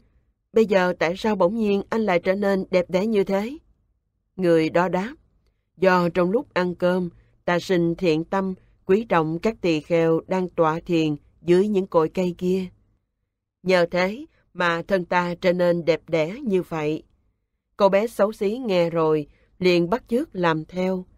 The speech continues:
sinh thiện tâm quý trọng quý tỳ kheo đang tọa thiền dưới các cội cây. Quả nhiên, thân hình xấu xí của cậu bỗng nhiên biến thành xinh đẹp lạ thường. Bây giờ, cậu bé hết sức vui mừng,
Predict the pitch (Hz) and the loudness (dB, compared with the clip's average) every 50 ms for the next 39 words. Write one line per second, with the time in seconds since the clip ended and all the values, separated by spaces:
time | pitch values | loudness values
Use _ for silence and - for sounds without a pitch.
0 | _ _ _ _ _ - 190 185 180 175 175 170 - 180 175 156 151 151 - 180 | _ _ _ _ _ -2 0 0 2 2 0 -2 0 0 0 0 0 -2 -2 -2
1 | 175 170 170 165 165 - - 185 180 208 285 - - 185 165 156 160 170 180 _ | -2 -2 -2 -4 -4 -2 -2 0 0 0 -2 -4 -2 -2 -2 -2 -4 -8 -6 _
2 | - 196 214 277 320 - - 175 160 147 - 185 180 175 175 170 165 - _ _ | 0 0 0 0 -2 -2 0 0 0 0 0 -2 0 2 2 2 0 -2 _ _
3 | _ _ _ 202 214 214 208 196 - 175 165 156 156 170 - 190 175 165 160 156 | _ _ _ -2 -2 -2 -2 -2 -2 0 0 0 0 -2 -2 0 2 2 2 2
4 | 156 156 - 165 196 214 214 277 285 - _ - 165 151 156 160 - - 185 185 | 0 -2 0 0 0 0 0 -2 -6 -4 _ 0 2 2 0 0 -2 -2 0 0
5 | 190 185 - _ _ _ _ _ _ _ _ _ _ _ _ - 185 180 190 220 | 0 -2 -6 _ _ _ _ _ _ _ _ _ _ _ _ -2 0 0 0 0
6 | 233 190 185 180 180 175 170 - _ _ _ - 220 214 202 180 170 170 165 160 | -2 0 2 2 2 2 -2 -8 _ _ _ -2 -2 -2 0 0 0 0 0 0
7 | - 208 190 208 254 - - 214 226 285 311 - 208 196 - - 170 160 156 160 | -2 -2 -4 -4 -4 -4 -2 0 0 -2 -2 -2 -4 -2 0 0 0 0 0 -2
8 | 170 170 _ _ _ _ 170 170 165 175 202 190 185 180 175 170 170 160 - - | -4 -6 _ _ _ _ 0 0 0 0 0 0 2 2 4 2 0 -2 -2 0
9 | 185 190 208 247 302 339 - 185 170 165 165 160 - - 226 226 196 180 170 165 | 0 2 2 2 0 -4 -2 0 0 0 0 0 0 -2 0 0 2 0 0 0
10 | - 170 170 160 165 180 - - 180 170 165 160 151 147 _ _ _ _ _ _ | 0 -2 -2 -2 -2 -4 -6 -2 0 0 0 0 -4 -8 _ _ _ _ _ _
11 | _ _ _ _ _ _ _ _ _ _ _ _ - 247 262 226 196 190 180 175 | _ _ _ _ _ _ _ _ _ _ _ _ 0 0 2 2 2 0 2 0
12 | 170 170 _ _ _ - - 180 190 185 196 190 190 214 233 247 - - 202 202 | -2 -4 _ _ _ -4 -2 -2 0 2 2 2 2 0 -6 -10 -10 -6 -2 -2
13 | 226 226 - - 247 - _ - 185 180 175 170 165 170 170 160 151 | -2 -2 -2 -4 -6 -8 _ -2 0 2 2 2 2 2 2 2 0